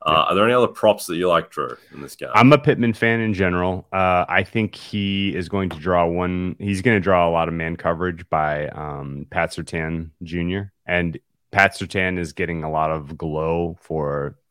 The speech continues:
Speaker 2: sort of having an expected breakout season. However, Pittman is really,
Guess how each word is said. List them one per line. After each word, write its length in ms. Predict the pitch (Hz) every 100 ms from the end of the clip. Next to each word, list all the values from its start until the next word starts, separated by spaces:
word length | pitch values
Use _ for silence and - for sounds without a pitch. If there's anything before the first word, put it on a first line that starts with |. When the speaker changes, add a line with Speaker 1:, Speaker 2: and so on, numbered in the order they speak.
| -
Speaker 2:
sort 240 | - 92 85
of 60 | 76
having 520 | 80 78 78 78 -
an 180 | 85 82
expected 460 | 85 - 85 - 76
breakout 480 | 82 80 82 76 -
season. 480 | 80 76 85 87 85
However, 360 | 82 80 78 78
Pittman 400 | 107 90 87 82
is 240 | 80 73
really, 520 | 71 80 82 151 143